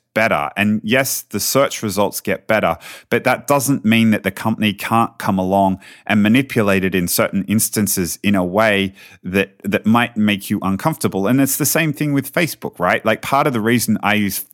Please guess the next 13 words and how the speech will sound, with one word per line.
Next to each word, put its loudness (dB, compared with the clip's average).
everyone 2
uses 0
Facebook -4
is -2
there 2
are 2
so 0
many 2
people -4
that -2
are -2
on 2
it. -6